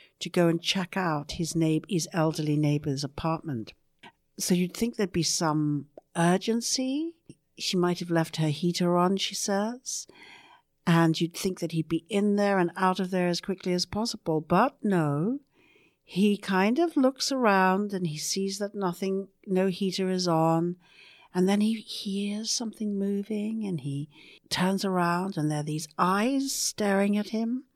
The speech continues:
And it's a dog, it's a poodle. And he thinks, "Oh,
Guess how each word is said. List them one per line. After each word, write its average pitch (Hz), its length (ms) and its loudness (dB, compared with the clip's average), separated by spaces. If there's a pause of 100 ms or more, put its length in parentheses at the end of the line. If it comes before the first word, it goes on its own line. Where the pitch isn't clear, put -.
(240)
And 160 180 2
it's 175 240 -2
a 180 120 -6 (160)
dog, 170 440 4
it's - 140 -12
a - 60 -8
poodle. 180 800 -2 (640)
And 202 100 -2
he 220 80 -2
thinks, 233 340 -6
"Oh, 285 460 -6